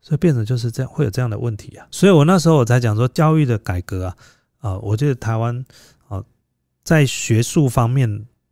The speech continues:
太注重了，应该从这个职业的教育的部分啊，在大学啊，哦，或者是高中啊，就要深入，尤其是职场的教育，哦，就已经要往下扎根，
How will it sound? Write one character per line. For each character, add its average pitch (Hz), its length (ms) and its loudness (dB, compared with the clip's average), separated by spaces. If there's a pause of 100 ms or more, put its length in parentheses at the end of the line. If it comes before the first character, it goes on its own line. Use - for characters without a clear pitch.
(260)
太 131 200 0
注 120 200 -2
重 101 280 -4
了， 85 180 -16
应 147 180 -2
该 156 160 4
从 117 460 -4 (420)
这 143 140 2
个 123 140 2
职 110 280 -4
业 143 200 6
的 95 240 -2
教 123 320 2
育 - 20 2
的 104 80 -2
部 117 180 -2
分 104 220 -4
啊， 90 160 -8
在 113 240 -2
大 110 260 -2
学 90 300 -8
啊， 87 180 -12 (260)
哦， 92 180 -6
或 120 100 0
者 110 100 0
是 113 120 0
高 104 260 -2
中 95 240 -8
啊， 92 140 -10
就 123 100 -4
要 113 100 0
深 107 300 -4
入， 104 180 -6 (360)
尤 113 120 2
其 117 120 2
是 127 120 2
职 110 220 -4
场 92 220 -6
的 87 40 -10
教 104 300 -6
育， 95 100 -10 (500)
哦， 87 120 -16
就 135 180 0
已 107 40 2
经 110 100 -2
要 120 160 0
往 95 160 -6
下 117 220 -2
扎 95 260 -6
根， 90 320 -14